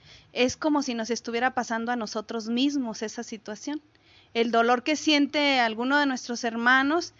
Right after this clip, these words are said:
es propio, es también de nosotros. Cuando muere alguno de nuestros hermanos, toda la congregación a nivel mundial está triste. Entonces, lo mismo que les pasa a los hermanos, o también cuando tienen una alegría,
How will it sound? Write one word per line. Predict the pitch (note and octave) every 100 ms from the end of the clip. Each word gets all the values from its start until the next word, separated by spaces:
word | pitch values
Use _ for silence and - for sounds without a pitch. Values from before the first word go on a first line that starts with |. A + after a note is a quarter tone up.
| - -
es | - B3+ B3+ -
propio, | - C4+ D4 D4+ C4+ A#3+
es | A#3+
también | C#4+ C#4+ C#4 C4+
de | C#4
nosotros. | A#3+ - C#4+ D4 - - - _ _ _
Cuando | A#3+ A3+ A3
muere | A3+ A#3+ C4+
alguno | C4+ B3+ C4 C#4
de | C4+
nuestros | A#3+ A3 A3
hermanos, | G#3+ A3+ A#3+ C#4 -
toda | - B3+ C#4
la | C#4 A#3+ A3+
congregación | G#3+ G#3 G#3 G#3 G3 A#3+
a | C4
nivel | A#3+ A3 B3
mundial | B3+ A#3+ A#3 B3 C4
está | - A#3 A3
triste. | A#3+ C#4 - - _ - _ _ - -
Entonces, | A#3 G#3+ C4 B3+ D4+ C#4+
lo | B3+
mismo | B3+ D4 D4+ E4 D#4+
que | C4+
les | A#3+ G#3
pasa | - B3+ B3+ D4+
a | A#3+
los | G#3 -
hermanos, | G3+ G#3 A3+ C#4+ C4
o | G#3+ G3+ F#3+ F#3+ - -
también | A3 A3+ C#4
cuando | D4 C4
tienen | A#3 A#3 A#3+ A#3+
una | A#3 A3+
alegría, | G#3+ G3 A3 B3+ B3